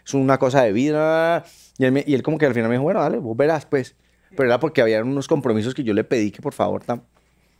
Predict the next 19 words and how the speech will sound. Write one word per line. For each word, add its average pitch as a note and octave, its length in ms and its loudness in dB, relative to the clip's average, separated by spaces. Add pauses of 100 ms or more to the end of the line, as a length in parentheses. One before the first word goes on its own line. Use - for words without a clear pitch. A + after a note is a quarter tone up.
(340)
cuando G2 200 -4
llego G2+ 180 2
y B2 60 2
hago B2+ 180 -2
toda C3 120 0
la A#2+ 60 4
vuelta, A#2+ 400 -2 (440)
el G#2 80 -8
tiquete, - 440 -4 (1000)
yo G#2 120 -8
dije, G#2+ 80 -6
"Dios A2 120 -4
mío, A#2 140 -6
¿qué A2 120 -10
es C#3 100 -12
esto?". - 180 -20 (880)
O A2+ 80 -4
sea, B2+ 260 2
yo G2+ 120 -4